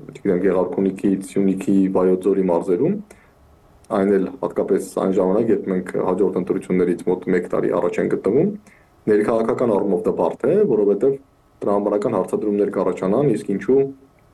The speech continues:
չորս տարի խաղաղության օրակարգի առաջ մղումից հետո և այն բոլոր հայտարարություններից հետո, որ այդ օրակարգը ինչ-որ արդյունքներ է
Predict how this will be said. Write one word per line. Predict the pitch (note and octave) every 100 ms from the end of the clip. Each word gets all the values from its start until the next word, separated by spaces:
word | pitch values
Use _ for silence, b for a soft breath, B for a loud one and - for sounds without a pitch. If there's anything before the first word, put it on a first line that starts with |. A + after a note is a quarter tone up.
| - -
չորս | - G#2 G#2 G2
տարի | G2+ G2+ G2
խաղաղության | F#2+ F#2+ - G#2+ G2 B B B _ -
օրակարգի | B2+ G#2+ G2+ G2+ - A2 G2+
առաջ | G#2 G2+
մղումից | G2 G2 F#2+
հետո | G#2+ - C#3+ G3 E3 G#2 F#2+
և |
այն | F#2+ F#2
բոլոր | G2 G2
հայտարարություններից | F2+ F#2+ F#2+ F#2 G2 F#2+ F#2+ F#2
հետո, | G2+
որ | G2 F#2
այդ | F#2 F#2+
օրակարգը | F#2 F#2 F#2 - F#2+ F2 A2+
ինչ-որ | - - F3+
արդյունքներ | - - E3
է | D#3